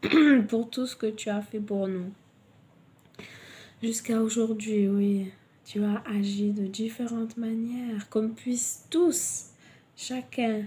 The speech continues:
à notre portée, à notre niveau par rapport aux expériences qu'on a eues, qu'on puisse tous élever la voix, raconter tes hauts faits,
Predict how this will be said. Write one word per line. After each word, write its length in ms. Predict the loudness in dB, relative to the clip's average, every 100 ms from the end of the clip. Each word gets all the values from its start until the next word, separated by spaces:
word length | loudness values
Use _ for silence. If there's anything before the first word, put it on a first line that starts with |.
| -6
à 120 | -4
notre 400 | 0 0 -2 -4 -4 -2 -4 -6 -8
portée, 400 | -8 -6 -4 -2
à 80 |
notre 360 | -2 -6 -8 -14 -2
niveau 520 | 2 4 4 2 -2
par 220 | -2 -6
rapport 320 | -8 -6 -2
aux 100 | -2
expériences 580 | -2 -4 -6 -4 -2 -4
qu'on 200 | -4 -4
a 120 | -4
eues, 80 | -4
qu'on 220 | -2 -2
puisse 360 | -2 -4 -8 -10 2
tous 380 | 4 4 2 -8 -20 -18 -2
élever 440 | 2 4 4 2
la 160 | 2 2
voix, 400 | 0 -2 -4 -6 -8 -10 -20 -20 -16
raconter 720 | -6 -6 -2 -2 -2 -2 -4
tes 240 | -2 -4
hauts 160 | -2 -4
faits, 580 | -6 -6 -2 0 -2